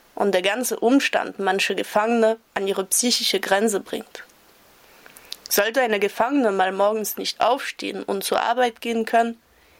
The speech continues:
gibt es eine disziplinarische Strafe, wie zum Beispiel Freizeitsperre oder Hausgeldsperre. Aber auch bei den Bediensteten stoßen immer mehr an ihre psychische Grenze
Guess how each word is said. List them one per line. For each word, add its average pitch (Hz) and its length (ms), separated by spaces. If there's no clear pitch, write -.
gibt 196 180
es 190 160
eine 196 160
disziplinarische 214 1160
Strafe, - 580
wie 196 80
zum 208 260
Beispiel 233 540
Freizeitsperre - 920
oder 190 240
Hausgeldsperre. - 920
Aber 214 260
auch 254 160
bei 226 160
den 214 260
Bediensteten 220 880
stoßen 214 460
immer 247 260
mehr 208 380
an 196 160
ihre 196 220
psychische 233 560
Grenze 208 580